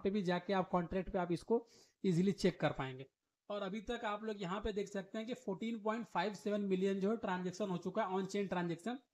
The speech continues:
Manta network में हो चुका है, और इसके total one ninety six ecosystem जो project हैं वो run कर रहे हैं इस time पे। तो ये सारी चीज़ें इसकी दोस्तों highlight है यहाँ पे उन्होंने दिया हुआ है।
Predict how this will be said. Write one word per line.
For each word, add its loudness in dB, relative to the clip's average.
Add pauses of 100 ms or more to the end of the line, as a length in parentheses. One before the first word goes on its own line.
(240)
Manta 0
network 2
में 2
हो 4
चुका -2
है, 2
और 0
इसके -4
total 0
one 0
ninety 0
six -6 (960)
ecosystem -2
जो 0
project -2
हैं -2
वो -2
run 0
कर -2
रहे 0
हैं -2
इस -8
time -6
पे। -12 (1700)
तो -4
ये -2
सारी -2
चीज़ें -4
इसकी -6
दोस्तों -4
highlight -2
है 0
यहाँ 0
पे -4
उन्होंने -2 (160)
दिया -2
हुआ 2
है। 0